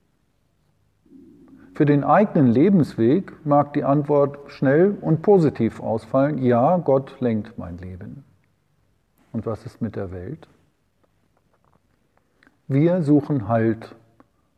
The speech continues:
in der Bibel und wir prägen uns solche Bibelworte ein, die Gottes umfassende Treue und sein Erbarmen mit uns betonen.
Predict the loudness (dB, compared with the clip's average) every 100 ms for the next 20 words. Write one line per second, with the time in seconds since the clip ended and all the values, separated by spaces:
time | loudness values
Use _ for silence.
0 | _ _ _ _ _ _ _ -6 -4 -2
1 | 0 4 2 2 -4 -12 -20 -20 _ _
2 | _ _ -4 -4 -8 -20 _ -6 -4 -4
3 | -8 -2 2 4 4 4 2 2 2 2
4 | 0 0 0 2 2 2 2 2 -2 -2
5 | -2 -4 -2 -2 0 -4 -6 -4 0 0
6 | 0 -2 -2 -2 -2 -2 -6 -2 0 0
7 | -2 -4 -4 -2 -2 -4 -6 -6 -6 -4
8 | -4 -6 -8 -10 -12 -12 -14 -16 -14 -14
9 | -14 -16